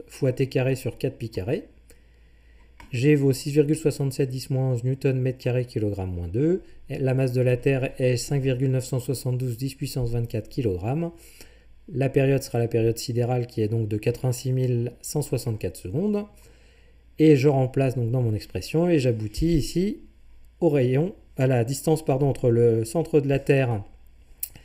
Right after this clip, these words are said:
et, euh, mon satellite géostationnaire qui est de quatre virgule vingt-deux dix puissance sept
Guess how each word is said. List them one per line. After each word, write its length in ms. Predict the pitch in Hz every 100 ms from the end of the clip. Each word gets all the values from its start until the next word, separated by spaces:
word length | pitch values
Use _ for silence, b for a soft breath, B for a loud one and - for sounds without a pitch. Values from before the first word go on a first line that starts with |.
| B B B B -
et, 160 | 156
euh, 400 | 131 120 113 110
mon 200 | 110 135
satellite 380 | - 147 131 131
géostationnaire 680 | 110 104 101 - 101 147 -
qui 100 | 135
est 60 |
de 120 | 139 127
quatre 220 | 156 151
virgule 320 | 139 131 131
vingt-deux 340 | 113 110 156
dix 200 | 170 143 -
puissance 400 | 147 - 127 -
sept 360 | - 175 -